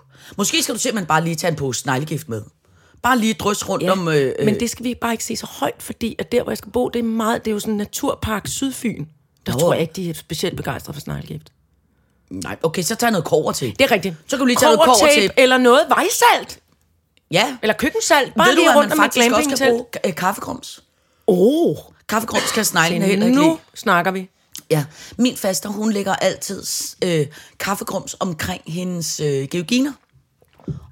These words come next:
Speaker 1: Og
Speaker 2: Ah.
Speaker 1: det holder sneglene væk. Og det tænker jeg ikke, man har noget imod i en
Speaker 2: Og det
Speaker 1: naturpark.
Speaker 2: Nej, det er rigtigt. Kaffegrums eller, ja, og skråstreg køkkensalt.
Speaker 1: Ja.
Speaker 2: Det må jeg godt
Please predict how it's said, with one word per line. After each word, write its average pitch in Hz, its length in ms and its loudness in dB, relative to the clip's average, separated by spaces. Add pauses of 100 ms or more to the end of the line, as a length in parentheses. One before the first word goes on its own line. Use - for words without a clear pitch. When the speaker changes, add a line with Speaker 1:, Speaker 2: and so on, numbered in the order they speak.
(100)
Speaker 1:
Og 165 120 6
Speaker 2:
Ah. 202 100 2
Speaker 1:
det 262 80 4
holder 208 180 -4
sneglene 160 320 -2
væk. 147 180 -2 (160)
Og 151 80 -6 (100)
det 269 200 2
tænker 139 240 -4
jeg 110 40 -6
ikke, 104 120 -10
man 127 100 -6
har 123 80 -4
noget 123 180 -4
imod 123 240 -6
i - 40 -6
en 139 80 -4
Speaker 2:
Og 202 60 2
det - 60 -6
Speaker 1:
naturpark. - 480 -6
Speaker 2:
Nej, 156 120 2
det - 120 -2
er 208 100 0
rigtigt. - 220 -6
Kaffegrums 240 720 0
eller, 214 260 6 (100)
ja, 202 160 2
og 190 300 2
skråstreg - 580 -2
køkkensalt. 147 520 -6 (300)
Speaker 1:
Ja. 156 140 2 (260)
Speaker 2:
Det 285 80 2
må 277 80 4
jeg 254 80 4
godt 156 160 2